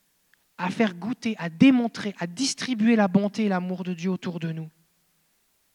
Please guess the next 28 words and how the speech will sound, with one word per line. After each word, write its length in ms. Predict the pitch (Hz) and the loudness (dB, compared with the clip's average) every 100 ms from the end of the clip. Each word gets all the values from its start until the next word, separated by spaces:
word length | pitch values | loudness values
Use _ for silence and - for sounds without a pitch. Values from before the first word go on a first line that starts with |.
| _ _ _ _ _ _ _ _ _ _ _ _ _ _ _ _ _ _ _ _ _ _ _ _ - | _ _ _ _ _ _ _ _ _ _ _ _ _ _ _ _ _ _ _ _ _ _ _ _ -10
Des 60 | |
fois, 160 | 226 339 | -4 -4
ce 80 | - | -2
qui 80 | |
se 80 | 254 | -6
passe, 200 | - 302 | -2 -4
c'est 140 | 277 - | -4 -4
qu'on 300 | 254 - 233 | -4 -4 -2
va 160 | 247 | 0
voir 220 | 247 254 | 0 -2
quelqu'un, 420 | - 233 - 202 240 _ _ _ _ _ _ _ _ _ _ _ | -2 -4 -2 -4 -4 _ _ _ _ _ _ _ _ _ _ _
et 80 | 233 | -6
puis 120 | - | 0
la 120 | 262 247 | 0 2
personne 420 | 247 - 294 294 _ | -2 -2 -4 -4 _
veut 180 | - 202 | -6 -4
pas 120 | 240 269 | 0 -2
vraiment 320 | 240 240 233 | -2 -2 -2
de 60 | |
Jésus, 480 | 196 196 202 180 233 | -2 -4 -4 -2 0
alors 160 | 220 196 | 0 -2
on 80 | 180 | -2
dit, « 120 | 180 | 0
Ah 120 | 196 | 0
bon, 160 | 180 180 | 0 -4
à 80 | |
quoi 180 | - 175 | -2 -4
bon ? » 180 | 156 151 | -4 -8